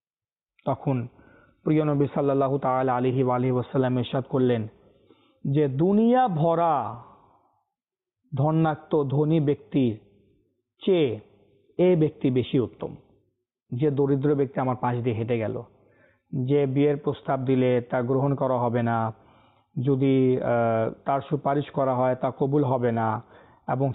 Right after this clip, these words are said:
সে যদি কথা বলে তা শোনাও হবে না। তো এই দুর্বল ব্যক্তি ওই ধনী ব্যক্তির চেয়ে উত্তম।" দেখুন, দুর্বল ব্যক্তিকে, অভাবী ব্যক্তিকে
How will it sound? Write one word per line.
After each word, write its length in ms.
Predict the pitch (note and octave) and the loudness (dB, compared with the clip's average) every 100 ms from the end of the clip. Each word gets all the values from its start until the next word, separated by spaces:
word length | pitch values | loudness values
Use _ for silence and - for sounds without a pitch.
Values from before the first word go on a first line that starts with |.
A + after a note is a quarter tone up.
| - | -2
সে 100 | C#3+ | 0
যদি 180 | C#3+ D3 | 0 0
কথা 300 | C#3+ C#3 D3+ | -2 0 0
বলে 280 | C#3+ C3+ C3 | 0 0 -2
তা 120 | C#3 - | -4 -4
শোনাও 260 | D#3 D#3 C#3+ | 0 0 0
হবে 240 | A#2+ G#2 | -2 -6
না। 160 | G#2 A2 _ _ _ _ | -8 -14 _ _ _ _
তো 80 | - - | -8 0
এই 160 | F3+ | 2
দুর্বল 480 | D#3 E3+ F3+ F#3+ A3 | 4 2 4 2 2
ব্যক্তি 400 | F#3 F3 - A3 | 2 -2 0 2
ওই 140 | G3 D3 | 4 2
ধনী 280 | C3 F3 | 2 2
ব্যক্তির 300 | F3+ D#3+ - | 2 0 -2
চেয়ে 220 | C#3 - A#2 | -4 -2 -4
উত্তম।" 320 | - A2+ G#2+ - _ _ _ _ - B2 | -6 -14 -14 -18 _ _ _ _ -10 -6
দেখুন, 340 | A#2+ - A2 - _ _ _ _ _ - | -4 -6 -14 -16 _ _ _ _ _ -6
দুর্বল 460 | C#3 D#3 D3+ D3+ D3 | 0 0 2 0 0
ব্যক্তিকে, 640 | C#3 - C#3 B2 B2+ B2 | -2 -2 -4 -2 0 2
অভাবী 440 | B2 C3 C#3 C#3+ D3 | 2 0 0 0 0
ব্যক্তিকে 640 | C3 - C3 A#2 A#2+ G#2+ | 0 -2 -6 -2 -4 -4